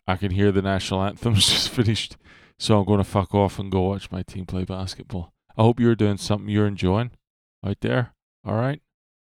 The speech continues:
Um, oh, I,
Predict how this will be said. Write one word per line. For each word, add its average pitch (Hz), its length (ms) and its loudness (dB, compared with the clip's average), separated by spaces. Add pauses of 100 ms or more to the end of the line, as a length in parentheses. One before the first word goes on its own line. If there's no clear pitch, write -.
(640)
Um, 90 440 -4 (960)
oh, 127 360 6 (320)
I, 120 180 4